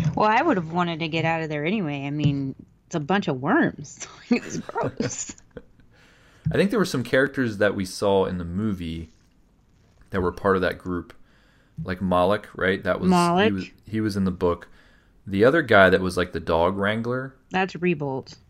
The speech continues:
Speaker 2: Rebolt. I, I couldn't remember if he was in the movie or not. Like, maybe
Speaker 1: He
Speaker 2: we
Speaker 1: is.
Speaker 2: saw
Speaker 1: I
Speaker 2: him, but
Speaker 1: actually, I went and checked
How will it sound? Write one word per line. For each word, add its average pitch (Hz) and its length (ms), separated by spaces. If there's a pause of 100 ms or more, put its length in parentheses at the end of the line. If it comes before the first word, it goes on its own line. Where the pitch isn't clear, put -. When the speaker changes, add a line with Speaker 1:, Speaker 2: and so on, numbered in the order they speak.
(180)
Speaker 2:
Rebolt. 98 500
I, 104 260
I 123 80
couldn't 190 220
remember 123 300
if 95 120
he 104 80
was 98 140
in 90 60
the 87 60
movie 85 240
or 80 80
not. 82 460
Like, 87 140
maybe 90 220
Speaker 1:
He - 80
Speaker 2:
we 240 60
Speaker 1:
is. 202 100
Speaker 2:
saw 87 120
Speaker 1:
I 214 120
Speaker 2:
him, 240 200
but - 80
Speaker 1:
actually, 233 640
I 208 120
went 233 280
and 247 180
checked - 560